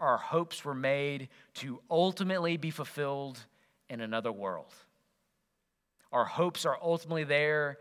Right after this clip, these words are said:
to be fulfilled in another person, in a servant, in a sovereign, in a sustainer, in a savior.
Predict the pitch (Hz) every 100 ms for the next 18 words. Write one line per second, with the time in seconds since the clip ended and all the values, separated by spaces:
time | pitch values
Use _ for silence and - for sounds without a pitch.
0 | - - 135 120 113 - 160 143 143 139
1 | 120 - _ _ 151 127 117 120 127 131
2 | 123 113 - - 123 110 - - 76 _
3 | _ _ _ _ _ _ _ 131 113 104
4 | - 143 127 107 95 - - - _ _
5 | _ _ _ _ 110 101 - - 120 117
6 | 92 82 - _ _ _ _ _ - 120
7 | 107 120 - - 113 107 85 - _ _
8 | _ _ _ _ _ 135 120 107 - -
9 | 107 101 90 80